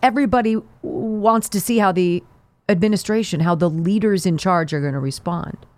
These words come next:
Who's there for you? George Bush, widely panned for his response to Katrina, came off as tone deaf too late. He seemed almost unaffected.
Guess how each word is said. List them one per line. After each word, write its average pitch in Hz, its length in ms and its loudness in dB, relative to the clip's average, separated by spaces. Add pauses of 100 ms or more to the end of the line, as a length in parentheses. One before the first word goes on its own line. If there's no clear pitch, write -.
(400)
Who's 220 260 0
there 220 240 0
for 160 200 -8
you? 131 300 -10 (640)
George 202 260 0
Bush, 202 240 2
widely 175 460 2
panned 151 340 -2
for 160 160 -6
his 147 160 -4
response 151 460 -4
to - 100 -14
Katrina, 196 540 -6 (340)
came 196 240 4
off 185 180 2
as 190 140 -2
tone 202 300 0
deaf 117 260 -4
too 202 240 0
late. 190 320 0 (1800)
He 208 120 4
seemed 202 280 4
almost 190 400 2
unaffected. 196 760 -2